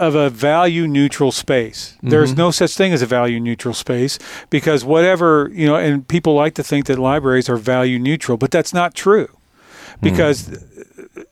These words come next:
Speaker 1: there's a vacuum there that's always gonna be filled, and it's gonna be filled by the loudest voice in the room. And by the, by the,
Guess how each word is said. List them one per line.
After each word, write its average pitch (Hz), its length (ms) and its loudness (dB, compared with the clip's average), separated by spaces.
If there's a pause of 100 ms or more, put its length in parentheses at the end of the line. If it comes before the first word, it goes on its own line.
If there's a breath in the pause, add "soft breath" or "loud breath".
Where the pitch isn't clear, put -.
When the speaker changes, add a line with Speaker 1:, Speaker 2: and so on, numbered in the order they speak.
(840)
Speaker 1:
there's 151 260 2
a 147 40 4
vacuum 156 500 -2
there 135 160 2
that's 127 280 -2
always 208 360 4
gonna 156 180 0
be 135 120 2
filled, 143 300 2
and 135 40 0
it's 127 100 -4
gonna 147 140 0
be 135 80 2
filled 160 280 2
by 139 80 2
the 127 100 0
loudest 135 320 0
voice 127 280 0
in 131 60 -2
the 127 60 0
room. 156 280 -2 (1000 loud breath)
And 143 120 0
by 143 100 4
the, 143 140 4
by 147 260 -2
the, 139 300 0